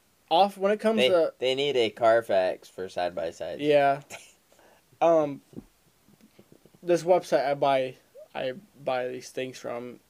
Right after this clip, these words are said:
Speaker 1: yeah, I can look up the vin number. Um, but when it comes to off-roading vehicles, especially side-by-sides, A T Vs, dirt bikes,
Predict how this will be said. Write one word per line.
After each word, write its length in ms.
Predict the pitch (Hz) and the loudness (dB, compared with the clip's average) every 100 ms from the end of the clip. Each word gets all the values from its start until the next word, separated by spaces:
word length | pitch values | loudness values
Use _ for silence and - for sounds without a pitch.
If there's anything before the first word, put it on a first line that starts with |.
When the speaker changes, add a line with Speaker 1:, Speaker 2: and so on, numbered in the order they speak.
| _ | _
Speaker 1:
yeah, 240 | 156 156 151 | 0 2 2
I 80 | |
can 140 | 151 151 | 0 -4
look 160 | 147 | -4
up 80 | 139 | -6
the 80 | 139 | -8
vin 220 | 131 131 | -6 -6
number. 400 | 131 135 143 147 _ _ _ _ _ - | -6 -4 -4 -6 _ _ _ _ _ -6
Um, 260 | 131 123 135 | -4 -4 0
but 140 | 151 151 | 2 4
when 120 | 165 | 2
it 80 | 160 | 2
comes 260 | 180 165 | -2 2
to 120 | 160 | 4
off-roading 800 | 151 107 151 156 156 151 151 151 147 | 4 2 -2 0 0 0 0 -2 0
vehicles, 460 | 151 147 156 143 | 0 0 -4 -4
especially 480 | 135 - 151 143 143 | -10 -8 -6 -6 -10
side-by-sides, 640 | - 135 135 135 135 135 | -6 -4 -4 -4 -4 -4
A 120 | 127 135 | -8 -12
T 140 | - | -12
Vs, 260 | 135 135 131 | -8 -8 -6
dirt 200 | 131 110 | -10 -2
bikes, 420 | 135 135 - | -2 -2 -8